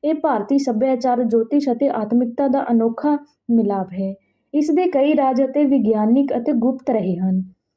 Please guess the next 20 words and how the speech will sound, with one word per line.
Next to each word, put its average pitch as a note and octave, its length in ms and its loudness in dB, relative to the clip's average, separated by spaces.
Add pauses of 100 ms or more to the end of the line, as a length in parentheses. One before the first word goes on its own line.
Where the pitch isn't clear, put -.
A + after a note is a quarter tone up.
(340)
ਮਹਾਕੁੰਭ B3+ 500 0
ਵਿਸ਼ਵਾਸ, B3+ 640 0
ਸੱਭਿਆਚਾਰ C4 680 0
ਅਤੇ A#3 240 -4
ਆਤਮਿਕ B3+ 420 0
ਊਰਜਾ A3 300 0
ਦਾ A#3 120 -2
ਪ੍ਰਤੀਕ A3 520 -4
ਹੈ, G3 160 -6 (500)
ਜੋ B3+ 180 0
ਜੀਵਨ C4 420 2
ਅਤੇ D4 200 0
ਆਤਮਾ A#3+ 400 0
ਦੇ C4+ 160 2
ਡੂੰਘੇ A#3 360 2
ਰਾਜਾਂ A#3+ 320 0
ਵੱਲ A#3 180 2
ਇਸ਼ਾਰਾ A3+ 420 -2
ਕਰਦਾ F#3 340 -6
ਹੈ। G3 220 -6